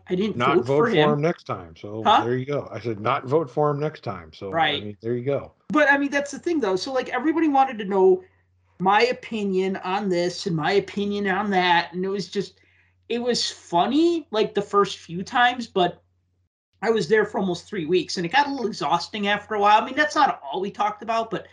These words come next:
Speaker 1: like, it just seemed like every time I was introduced to somebody new, it's like, "Oh, you're from America."
Speaker 2: Yeah.
Speaker 1: Then there's, like, a pause and it's like, "So." <laughs>
Speaker 2: See, it violates one of the golden rules, and that's never talk about politics or religion.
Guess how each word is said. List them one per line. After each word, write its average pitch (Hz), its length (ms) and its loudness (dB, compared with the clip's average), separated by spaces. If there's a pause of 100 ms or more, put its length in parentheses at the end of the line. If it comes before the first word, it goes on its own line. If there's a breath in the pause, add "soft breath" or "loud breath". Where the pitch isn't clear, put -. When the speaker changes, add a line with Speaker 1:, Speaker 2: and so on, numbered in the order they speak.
(320 loud breath)
Speaker 1:
like, 196 180 2
it 226 120 -8
just 180 140 -6
seemed 233 220 -6
like 202 160 0
every 196 200 -2
time 190 260 2
I 185 60 4
was 175 120 0
introduced 180 560 -4
to 175 60 -8
somebody 170 400 -2
new, 277 180 2
it's 202 120 -6
like, 214 260 -4
"Oh, 453 420 2
you're 359 180 4
from 381 260 0
America." 269 1160 2 (560)
Speaker 2:
Yeah. 90 200 -14 (280)
Speaker 1:
Then 208 140 -4
there's, 185 180 -2
like, 190 120 -10
a - 40 -20
pause 180 640 0
and 185 220 -4
it's 185 160 -6
like, 196 240 0 (140 soft breath)
"So." 370 880 0 (240 soft breath)
<laughs> - 80 0 (1080 loud breath)
Speaker 2:
See, 147 160 0
it 127 80 2
violates 135 540 4
one 127 140 2
of 113 100 0
the 104 60 -6
golden 110 360 -4
rules, 101 320 -6
and 92 100 -10
that's 95 220 -12
never 110 240 -2
talk 104 300 -4
about 95 260 -8
politics 98 560 -6
or 87 80 -10
religion. 85 560 -12